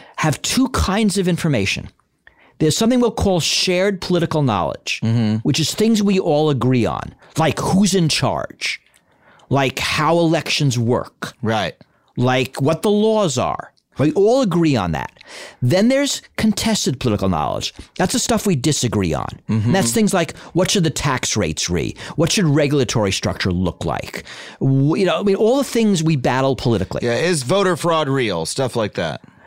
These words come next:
Speaker 1: Right. So in a democracy, we harness disagreements to solve problems.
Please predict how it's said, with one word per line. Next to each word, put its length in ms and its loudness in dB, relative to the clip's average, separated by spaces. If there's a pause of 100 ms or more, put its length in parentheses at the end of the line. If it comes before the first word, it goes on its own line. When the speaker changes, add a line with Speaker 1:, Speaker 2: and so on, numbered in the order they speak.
(200)
Speaker 1:
Right. 420 -2 (680)
So 520 0 (1120)
in 120 4
a 60 4
democracy, 1000 0 (280)
we 380 2
harness 720 0
disagreements 680 0
to 60 -4
solve 320 -2
problems. 640 -4